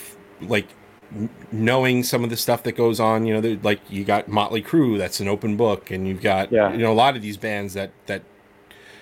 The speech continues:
Speaker 1: you know, the stories and stuff. So was, was anything pulled from your real life, or in terms of, like, the stories of going out to L A and things like that? Or is this just kind of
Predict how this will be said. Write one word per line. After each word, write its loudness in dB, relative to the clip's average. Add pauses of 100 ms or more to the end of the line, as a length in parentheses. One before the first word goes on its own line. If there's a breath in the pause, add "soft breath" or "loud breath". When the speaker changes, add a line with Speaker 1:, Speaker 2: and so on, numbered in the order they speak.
(300 loud breath)
Speaker 1:
you 4
know, 8
the 6
stories 4
and -6
stuff. -2
So -2 (960 loud breath)
was, 4
was 0
anything 0
pulled -4
from -4
your 0
real 2
life, -4
or 2 (240)
in 0
terms 2
of, -4
like, 0
the -12
stories -2
of -12
going 0
out 0
to -10
L 0
A 2
and -6
things -6
like -4
that? 4
Or 4
is -4
this -4
just -6
kind 0
of -4